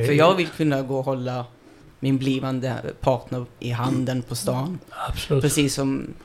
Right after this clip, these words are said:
Speaker 2: vem som helst.
Speaker 1: Precis.
Speaker 2: Och det här med könsdysfori tycker jag är en väldigt viktig fråga också. För
Speaker 1: Ja.
Speaker 2: att, eh, det är fruktansvärt jobbigt
Speaker 1: Mm.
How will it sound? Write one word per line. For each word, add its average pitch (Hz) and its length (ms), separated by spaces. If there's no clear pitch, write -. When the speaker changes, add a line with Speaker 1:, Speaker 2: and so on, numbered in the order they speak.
Speaker 2:
vem 139 180
som 135 200
helst. 143 400
Speaker 1:
Precis. 127 200
Speaker 2:
Och 135 200
det 139 100
här 147 140
med 147 160
könsdysfori 147 840
tycker 131 320
jag 123 200
är 127 120
en 120 460
väldigt 127 360
viktig 131 380
fråga 131 400
också. 123 360
För 135 160
Speaker 1:
Ja. 123 60
Speaker 2:
att, - 300
eh, 82 720
det 139 80
är 143 60
fruktansvärt 139 840
jobbigt 135 680
Speaker 1:
Mm. 117 240